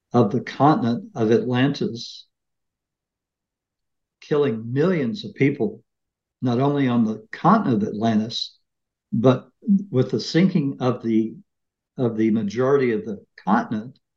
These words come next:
people all over the world that lived on the coast drowned too, because the oceans of the world rose a hundred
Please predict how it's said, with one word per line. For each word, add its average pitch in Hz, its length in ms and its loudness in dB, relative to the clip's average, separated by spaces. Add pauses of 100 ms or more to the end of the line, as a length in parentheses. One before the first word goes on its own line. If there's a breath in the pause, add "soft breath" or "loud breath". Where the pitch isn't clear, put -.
(1000)
people 160 640 -2 (120)
all 170 440 0
over 143 240 0
the 131 100 -4
world 131 380 2
that 117 160 -10
lived 131 240 0
on 113 140 2
the 107 80 2
coast - 680 -2 (480)
drowned 135 600 0
too, 185 380 -2 (480)
because 131 380 0
the - 200 -8
oceans 139 580 -2 (100)
of 120 120 4
the 107 100 -2
world 110 540 0 (340)
rose 123 520 0
a 110 100 -4
hundred 147 580 0